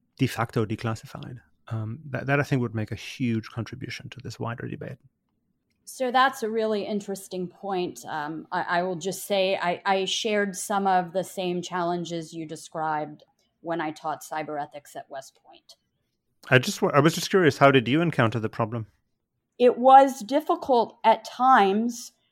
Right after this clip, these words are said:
Speaker 2: uh, to have the kinds of discussions that I wanted to have because the source material sometimes even,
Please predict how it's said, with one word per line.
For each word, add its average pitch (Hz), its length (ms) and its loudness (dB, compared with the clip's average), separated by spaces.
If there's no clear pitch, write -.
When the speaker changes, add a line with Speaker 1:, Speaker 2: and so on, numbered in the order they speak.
Speaker 2:
uh, 208 220 4
to - 220 -6
have 254 420 6
the 269 80 0
kinds 220 480 0
of 196 320 6
discussions 285 1080 -2
that 214 380 6
I 208 100 6
wanted 208 400 2
to 208 100 -6
have 208 580 2
because 233 880 6
the 233 200 2
source 262 480 2
material 226 600 2
sometimes 226 1000 0
even, 220 600 0